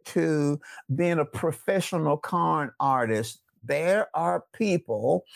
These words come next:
that the Bible calls vain people.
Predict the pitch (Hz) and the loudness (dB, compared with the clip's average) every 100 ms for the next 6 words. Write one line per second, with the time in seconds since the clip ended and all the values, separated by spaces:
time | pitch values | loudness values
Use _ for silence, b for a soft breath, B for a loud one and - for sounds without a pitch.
0 | B B 135 135 139 123 135 165 196 190 | B B -2 -2 -2 -2 0 2 0 0
1 | 175 175 - 135 123 123 135 139 101 101 | 0 -2 -2 0 0 0 0 -2 -6 -10
2 | 113 139 143 143 143 139 147 - - 123 | -4 -2 0 0 2 2 -2 -6 -2 -2
3 | 117 127 - | 0 0 0